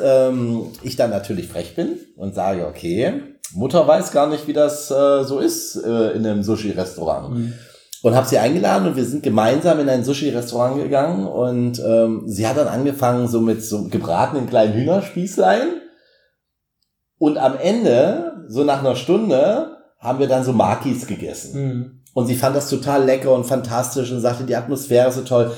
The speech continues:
Speaker 1: mal etwas ganz anderes. Und
Speaker 2: Ja.
Speaker 1: jetzt muss man, also, äh, sie liebt zum Beispiel so Meerrettich, solche, solche auch sch-, schärferen Meerrettich. Und dann gibt's das Wasabi, das ist dem
Speaker 2: Mhm.
Speaker 1: ein bisschen ähnlich, so.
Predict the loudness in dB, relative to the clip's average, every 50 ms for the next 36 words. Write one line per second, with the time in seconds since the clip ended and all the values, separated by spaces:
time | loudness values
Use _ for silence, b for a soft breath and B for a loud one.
0 | B B 0 2 2 2 0 -2 -4 -6 -6 -4 -2 0 2 2 2 0 -2 -2
1 | -2 0 0 2 2 2 4 4 4 4 2 0 -2 0 0 0 0 0 -4 -4
2 | -4 -2 0 2 2 2 2 2 0 0 -6 B B B B 0 2 2 2 0
3 | B B B B -20 -18 -16 -14 -10 -8 -6 -2 0 2 2 2 2 0 -2 -2
4 | 0 0 0 0 0 -2 0 2 2 4 4 4 4 2 4 2 2 2 2 0
5 | 0 0 -2 -2 -2 -2 0 -2 -2 -2 -2 -2 -2 -4 -4 -6 -6 -8 -8 -8
6 | -6 -2 2 2 2 2 2 2 2 2 2 4 4 4 4 2 0 -2 -2 -4
7 | -4 -4 -4 -4 -6 -8 -12 -14 -6 -2 0 0 2 4 4 4 6 4 4 2
8 | 0 -2 -2 -2 -4 -4 -6 -6 -8 -12 -12 -8 -4 -2 -2 -2 -2 -2 -2 -2
9 | -2 -2 -2 -2 -2 -2 -2 -2 -2 0 2 2 2 2 2 2 0 0 -2 -4
10 | -8 B B B B B B B 0 4 4 4 4 2 0